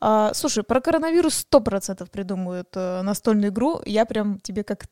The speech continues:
как говорится, вангую, знаешь. <laughs> Можете со мной поспорить в комментариях, что нет, не будет, а я вам говорю, будет. Обязательно кто-нибудь придумает на эту тему, а, какую-нибудь настольную игру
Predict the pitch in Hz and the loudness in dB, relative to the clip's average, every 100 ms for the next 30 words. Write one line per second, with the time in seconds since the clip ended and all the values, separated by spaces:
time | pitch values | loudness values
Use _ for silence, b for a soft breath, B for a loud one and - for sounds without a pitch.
0 | - 233 220 226 214 247 208 220 226 240 | 0 4 8 8 6 6 8 8 8 6
1 | 202 190 190 214 262 - - 370 - - | 6 4 0 0 2 2 2 0 -2 -10
2 | - 269 262 - - 226 233 254 - 240 | 4 4 4 0 0 2 2 2 4 4
3 | 214 - 240 240 294 285 - 220 226 233 | 4 2 4 6 6 4 0 2 2 2
4 | 214 208 208 196 - 214 226 233 208 220 | 0 4 4 4 2 4 4 4 2 2
5 | 220 240 196 208 196 196 190 202 220 240 | 2 0 -2 -2 -4 -4 -2 -2 -2 0
6 | 233 196 - 208 214 208 196 208 196 202 | -2 -2 -2 0 0 -4 -2 -2 -2 -4
7 | 196 196 190 202 - - 208 202 190 202 | -4 -2 -4 -6 -8 -8 -8 -6 -6 -4
8 | 196 190 - b b b b b 208 190 | -4 -6 -10 b b b b b -4 -4
9 | 190 - 220 196 202 - 202 196 190 262 | -6 -4 -2 -2 -4 -2 0 0 0 0
10 | 330 | -2